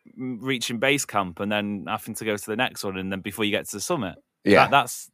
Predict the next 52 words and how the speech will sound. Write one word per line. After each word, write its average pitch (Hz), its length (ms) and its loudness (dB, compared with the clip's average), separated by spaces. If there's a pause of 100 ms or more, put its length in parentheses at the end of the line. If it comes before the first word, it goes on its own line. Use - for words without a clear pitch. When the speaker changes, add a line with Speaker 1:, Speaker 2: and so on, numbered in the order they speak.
Speaker 1:
that, 135 200 8
that 120 180 2
seems 110 220 -8
like 95 160 -16
a 95 60 -16
good 95 120 -8
way 92 120 -4
to - 160 -16
look 90 180 -14
at 82 80 -8
it, 90 180 -8
I - 60 -4
think. 98 160 4
Speaker 2:
Yes. 87 180 8
Speaker 1:
I 117 40 2
don't 113 100 4
know. 98 220 4
I 113 80 8
don't 131 160 8
climb, 98 480 6
as 117 120 6
you 117 60 0
can 104 140 -2
probably 101 240 4
Speaker 2:
Well, 101 280 10
Speaker 1:
tell. - 120 6
Speaker 2:
and 110 80 10
I 120 100 10
don't 120 160 8
climb 107 320 8
anything 98 320 8
that 87 140 8
has 85 160 4
a - 40 4
base 82 300 6
camp, 67 480 -2
uh, 76 380 4 (260)
just 160 200 4
a, 202 340 6
a 160 140 4
Speaker 1:
<laughs> - 140 4
Speaker 2:
floor 90 280 10
and 80 80 6
a 78 40 8
wall. 78 440 8
But, 78 260 6 (460)
um, 78 380 6 (120)
I, 98 180 8
I 98 120 6
get 98 220 6
the - 60 2
point. 82 340 4